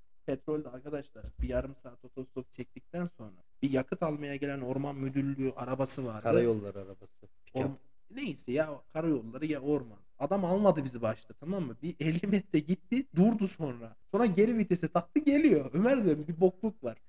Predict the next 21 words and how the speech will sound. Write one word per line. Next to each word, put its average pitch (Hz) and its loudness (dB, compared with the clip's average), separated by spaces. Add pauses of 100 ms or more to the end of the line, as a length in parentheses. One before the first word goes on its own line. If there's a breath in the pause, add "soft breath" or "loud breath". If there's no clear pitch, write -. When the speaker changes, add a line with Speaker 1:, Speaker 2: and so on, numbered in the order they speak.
(160)
Speaker 1:
Geri 180 2
geri 143 0
geldi. 180 0 (280)
Adam 147 -2
bizi 151 -6
aldı. 139 -2 (240)
Arabaya 165 0
oturduk. 139 -2
Speaker 2:
Çantaları 120 2 (500)
pikapın 113 -4
arkasına 104 -10
Speaker 1:
Arkasına 147 -10 (180)
Speaker 2:
attık. 143 -4
Speaker 1:
attık. 160 -2 (260)
Biz 170 0
oturduk. 156 0 (200)
Aksi - -2
bir 127 -2
Karadeniz 127 -10 (300)
adamı 117 -14
Speaker 2:
Aksi, 117 -6